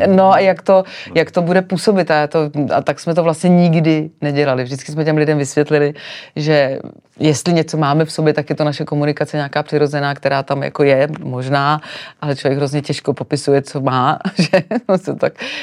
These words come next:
taková samochvála smrdí, takže nemůže člověk jako říct: "Víte, my máme hrozný přednosti v něčem jiném, my jsme jako fakt dobrý." Tak to jsme taky nikdy nedokázali,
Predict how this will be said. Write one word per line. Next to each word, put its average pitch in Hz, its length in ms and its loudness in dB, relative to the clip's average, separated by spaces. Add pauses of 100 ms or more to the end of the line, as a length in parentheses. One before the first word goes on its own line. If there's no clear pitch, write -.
(120)
taková 143 300 -6
samochvála 139 540 -2
smrdí, 139 340 -2
takže 151 240 2
nemůže 147 280 0
člověk 156 240 0
jako 151 220 0
říct: 151 220 0 (240)
"Víte, 143 200 0
my 143 160 -2
máme 139 220 0
hrozný 127 420 -2
přednosti 135 520 -4
v 135 40 -2
něčem 131 280 -2
jiném, 131 240 -2
my 127 60 -6
jsme - 160 -6
jako 123 160 -6
fakt 123 220 -4
dobrý." 123 400 -4 (500)
Tak - 180 -4
to 143 120 -6
jsme 156 180 0
taky - 220 -2
nikdy 156 220 4
nedokázali, 175 760 2